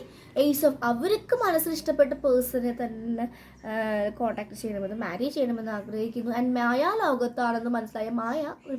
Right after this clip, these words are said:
പൊട്ടിച്ചു കളയും. ഇല്യൂഷൻ, ഇല്യൂഷനിൽ നിന്ന് കടന്ന് കംപ്ലീറ്റ് വരികയാണ്. കാരണം ഇല്യൂഷനിൽ നമ്മൾ ജഗ്ലിംഗ് ആയിരുന്നു. ഫിനാൻഷ്യലി സ്ട്രഗിൾ, അല്ലെങ്കിൽ ഫിനാൻഷ്യലി, ഏഹ്, സ്റ്റേബിൾ ആയിട്ടുള്ള പേഴ്സണെ ചൂസ് ചെയ്യണമെന്നുള്ള മൈൻഡാണ് ഈ ഒരു കൂടെ നിൽക്കുന്ന പാരൻ്റൽ, എനിക്ക് പാരൻസ് ആയിട്ട് ഫീൽ ചെയ്യുന്നത്. ഇങ്ങനെ എംപ്രസ് ഒക്കെ, മാരീഡ് ആയിട്ടുള്ള വുമൺ,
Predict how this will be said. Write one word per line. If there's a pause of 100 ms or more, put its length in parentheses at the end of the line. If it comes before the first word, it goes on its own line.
പൊട്ടിച്ചു
കളയും.
ഇല്യൂഷൻ, (280)
ഇല്യൂഷനിൽ
നിന്ന്
കടന്ന് (440)
കംപ്ലീറ്റ്
വരികയാണ്.
കാരണം
ഇല്യൂഷനിൽ
നമ്മൾ
ജഗ്ലിംഗ്
ആയിരുന്നു. (400)
ഫിനാൻഷ്യലി
സ്ട്രഗിൾ, (140)
അല്ലെങ്കിൽ
ഫിനാൻഷ്യലി, (140)
ഏഹ്,
സ്റ്റേബിൾ
ആയിട്ടുള്ള
പേഴ്സണെ
ചൂസ്
ചെയ്യണമെന്നുള്ള
മൈൻഡാണ്
ഈ (440)
ഒരു (140)
കൂടെ
നിൽക്കുന്ന
പാരൻ്റൽ,
എനിക്ക്
പാരൻസ്
ആയിട്ട്
ഫീൽ
ചെയ്യുന്നത്.
ഇങ്ങനെ
എംപ്രസ്
ഒക്കെ,
മാരീഡ്
ആയിട്ടുള്ള
വുമൺ,